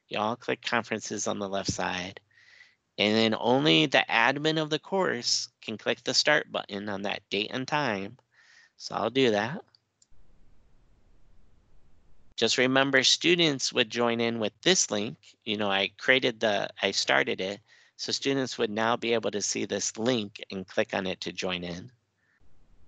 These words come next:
So this is what conferences does for everyone who comes into it. Wants to know, "How do you wanna join?" I, I wanna talk as the para. I want students to hear me.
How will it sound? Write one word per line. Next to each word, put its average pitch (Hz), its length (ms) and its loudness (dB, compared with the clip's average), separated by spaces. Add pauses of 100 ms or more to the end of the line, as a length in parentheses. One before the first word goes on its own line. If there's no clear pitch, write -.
(380)
So 123 300 6
this 151 240 6
is 185 100 6
what 175 180 2
conferences 156 580 0
does 127 520 4
for 110 600 0 (520)
everyone 135 500 2
who 135 120 -2
comes 123 340 -2
into 110 380 -4
it. 117 220 -4 (480)
Wants 117 180 2
to 123 60 2
know, 117 180 4
"How 110 200 4
do 104 60 -4
you 123 120 0
wanna 131 200 2
join?" 123 540 0 (160)
I, 107 220 0 (120)
I 113 140 2
wanna 151 260 2
talk 131 440 -2
as 101 160 -4
the 98 100 -4
para. 120 560 -2
I - 40 -8
want 104 260 -6
students 107 320 -4
to 110 80 -4
hear 123 240 -2
me. 101 240 -8